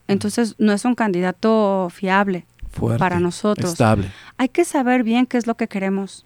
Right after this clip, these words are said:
Speaker 2: Ujú.
Speaker 1: cómo es como lo queremos. Hay, hay que ver, hay que ver, pues, la proyección de, de, de tu vida laboral,
Speaker 2: Ujú.
Speaker 1: hacia dónde te la imaginas. Quizás es muy, am, prematuro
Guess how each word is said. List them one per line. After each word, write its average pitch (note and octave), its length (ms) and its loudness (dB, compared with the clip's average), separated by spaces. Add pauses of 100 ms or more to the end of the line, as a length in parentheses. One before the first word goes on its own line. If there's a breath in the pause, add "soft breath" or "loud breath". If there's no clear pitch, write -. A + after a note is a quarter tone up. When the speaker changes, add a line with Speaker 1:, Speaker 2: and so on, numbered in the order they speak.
(140)
Speaker 2:
Ujú. G#2 340 -2 (180)
Speaker 1:
cómo B3 300 6
es A#3+ 140 -2
como G#3 260 -4
lo F#3 100 -4
queremos. F#3 640 -6 (880)
Hay, - 280 -4
hay A3 180 -4
que B3 140 -2
ver, A#3+ 200 2
hay G#3+ 200 -2
que A#3 140 -4
ver, A#3 360 0
pues, - 280 -6
la G3+ 140 -4
proyección F#3+ 520 -2
de, A#3+ 180 0
de, F#3 280 -4
de F3+ 160 -4
tu F#3 200 -4
vida G#3 280 0
laboral, F#3 520 -2 (100)
Speaker 2:
Ujú. A2+ 140 -4
Speaker 1:
hacia A2 340 0
dónde G#3+ 280 0
te G3 140 -4
la F3+ 100 0
imaginas. F3+ 680 -2 (360 loud breath)
Quizás C4 320 -2
es D4 120 4
muy, C4 440 6 (560 loud breath)
am, G#3 500 0 (220)
prematuro A#3 720 4